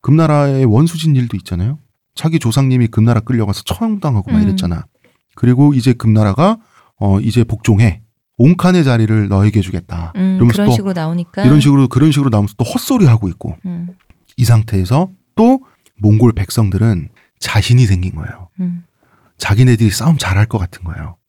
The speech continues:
Speaker 1: 그리고 이제 평화롭게 사는 거 다 좋은데, 다 좋은데 외국을 약탈해서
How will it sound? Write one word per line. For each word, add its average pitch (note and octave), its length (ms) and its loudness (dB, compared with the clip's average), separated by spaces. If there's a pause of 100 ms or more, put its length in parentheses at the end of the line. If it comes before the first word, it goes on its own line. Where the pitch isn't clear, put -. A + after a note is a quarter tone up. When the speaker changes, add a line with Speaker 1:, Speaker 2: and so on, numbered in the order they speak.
(160)
Speaker 1:
그리고 G#2 500 2 (300)
이제 A2 420 0 (260)
평화롭게 G3+ 500 -4
사는 C3 240 -2
거 A2+ 100 -6
다 G2 120 -6
좋은데, A2 560 -2 (340)
다 G2+ 180 -2
좋은데 G2+ 500 -2 (360)
외국을 A2 440 0
약탈해서 F#2 580 -6